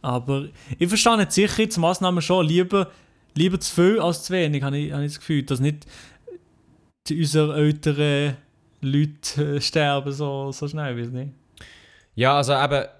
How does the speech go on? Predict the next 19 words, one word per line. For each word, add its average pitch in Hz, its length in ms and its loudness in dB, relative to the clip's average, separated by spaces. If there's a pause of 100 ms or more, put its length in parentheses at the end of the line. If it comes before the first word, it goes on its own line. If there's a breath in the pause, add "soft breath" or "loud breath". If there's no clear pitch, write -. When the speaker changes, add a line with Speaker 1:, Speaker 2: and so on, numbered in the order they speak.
Speaker 2:
ähm, 123 240 -2
im 123 100 -6
Moment 131 260 -2
ist 123 80 -4
es - 60 -4
ja 127 80 -2
wirklich 135 220 -4
so, 135 140 2
dass 123 160 -8
eigentlich 127 300 -4
das - 120 -14
Coronavirus 123 640 -6
vor 117 120 -4
allem 120 100 -8
bei 117 80 -6
älteren 117 420 -6
Leuten 117 200 -8
gefährlich 117 480 -4
wird. 131 340 -8